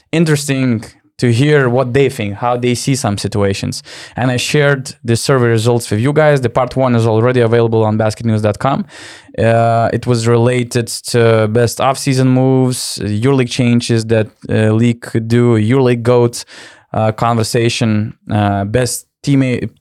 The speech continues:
player to team up with, or the best current Euro-, EuroLeague player. The second part, which will be, I would say, a bit spicy about positives and negatives, like most overrated EuroLeague players or most underrated EuroLeague players, the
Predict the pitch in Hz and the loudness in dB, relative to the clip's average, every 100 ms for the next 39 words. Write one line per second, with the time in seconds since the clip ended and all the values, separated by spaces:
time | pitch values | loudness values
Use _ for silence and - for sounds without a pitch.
0 | _ - 147 143 131 127 - 147 147 135 | _ -2 0 2 0 -4 -2 0 2 0
1 | 135 135 135 123 117 113 110 117 117 - | -2 0 0 0 -2 -2 0 0 0 0
2 | 117 107 120 117 117 - 120 113 104 - | -2 0 0 2 0 0 0 0 0 0
3 | 151 147 143 - - - 123 - 247 220 | 0 0 -4 -14 -20 -4 -2 0 -2 -2
4 | 151 127 113 101 - - _ _ _ _ | 0 2 2 0 -8 -16 _ _ _ _
5 | - 120 120 135 123 127 131 - - 117 | -8 -4 -2 0 0 0 -2 -6 -4 -2
6 | 117 127 117 117 - - 131 120 - 104 | 0 0 0 -2 -6 -2 0 0 -2 -4
7 | 113 - 104 107 107 - _ 127 123 123 | -4 -6 -4 0 -2 -4 _ -2 0 -2
8 | 117 113 110 104 104 127 127 - 110 110 | -2 -2 -2 -2 0 2 0 -2 -2 -2
9 | - 95 95 - 98 104 104 - - 113 | -4 -4 -4 -10 -6 -2 -2 -4 -2 2
10 | 110 107 101 104 104 135 131 120 - 113 | 2 2 0 -2 0 0 0 -2 -2 0
11 | 110 104 - 101 120 143 - 110 107 104 | 2 0 -2 -2 0 0 0 0 0 0
12 | 104 101 104 101 - 104 101 - - | 0 -2 -2 -2 -4 -2 -2 -4 -10